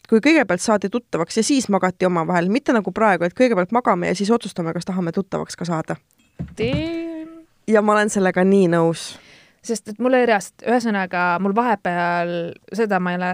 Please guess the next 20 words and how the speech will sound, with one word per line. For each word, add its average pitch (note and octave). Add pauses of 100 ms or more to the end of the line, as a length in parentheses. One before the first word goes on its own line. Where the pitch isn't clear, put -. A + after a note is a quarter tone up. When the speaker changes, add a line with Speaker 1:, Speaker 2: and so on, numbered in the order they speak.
Speaker 2:
nagu F3+
rääkinud, F#3+ (1200)
nagu G#3
oligi, G#3
et F#3
ma F#3+
ei F3+
saanud G#3+
selle F#3+
tüübiga G3
küll F#3+
kokku, C#4+
aga F#3
nagu F#3
ta F#3+
kirjutas D4+
mulle, F#3 (180)
Speaker 1:
Mhm. G#3
Speaker 2:
et G#3
hullult F#4